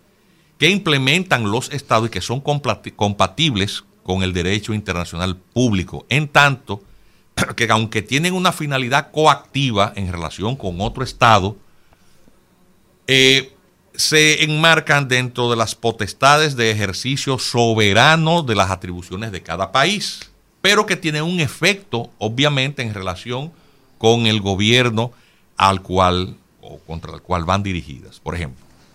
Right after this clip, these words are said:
cuando el gobierno dominicano dice, "Cierro la frontera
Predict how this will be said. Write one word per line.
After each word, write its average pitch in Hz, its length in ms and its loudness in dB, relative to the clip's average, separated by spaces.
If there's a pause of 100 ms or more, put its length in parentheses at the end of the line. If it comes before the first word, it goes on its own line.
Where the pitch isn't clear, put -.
(260)
cuando 90 240 -4
el 95 80 -2
gobierno 107 420 -2
dominicano 117 680 0
dice, 104 400 -2
"Cierro 123 480 -2
la 135 120 4
frontera 131 680 2